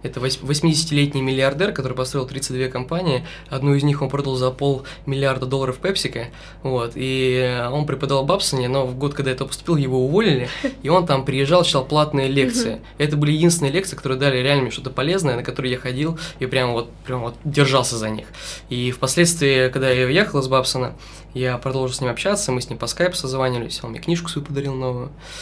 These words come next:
Speaker 1: Вот. А всё остальное, я просто не смог влиться в коллектив,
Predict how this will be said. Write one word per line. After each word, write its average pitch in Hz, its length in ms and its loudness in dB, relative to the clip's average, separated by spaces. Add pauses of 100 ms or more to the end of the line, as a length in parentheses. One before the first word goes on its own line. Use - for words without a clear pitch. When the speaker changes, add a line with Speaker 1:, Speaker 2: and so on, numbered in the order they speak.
(180)
Speaker 1:
Вот. 123 340 -4 (240)
А 131 140 2
всё 180 140 -2
остальное, 208 540 2 (760)
я 160 200 2
просто 175 380 2
не 175 100 6
смог 175 300 2
влиться 170 220 -2
в - 40 -10
коллектив, 165 400 -2